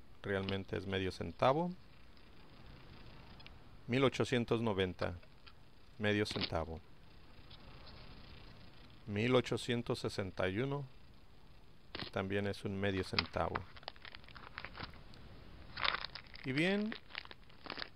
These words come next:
esto está interesante en la manera que los envolvieron. Aquí tenemos otras moneditas. Hay que quitarles la liga para poder mirar si es exactamente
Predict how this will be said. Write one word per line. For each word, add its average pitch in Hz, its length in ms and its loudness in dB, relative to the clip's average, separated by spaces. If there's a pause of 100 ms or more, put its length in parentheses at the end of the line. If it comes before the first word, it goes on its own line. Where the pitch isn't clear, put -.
esto 151 280 6
está 143 200 2
interesante 113 680 4
en 101 100 6
la 98 80 8
manera 98 360 6
que 92 340 2 (400)
los 95 220 2
envolvieron. 90 680 4 (1500)
Aquí 120 160 0
tenemos 127 380 4
otras 120 280 4
moneditas. 92 600 2 (2250)
Hay 101 220 4
que - 160 -6
quitarles 98 600 0
la 92 140 0
liga 143 400 2 (1700)
para 95 180 2
poder 101 440 4
mirar 104 500 4 (240)
si 98 280 2
es 101 220 4
exactamente 110 880 2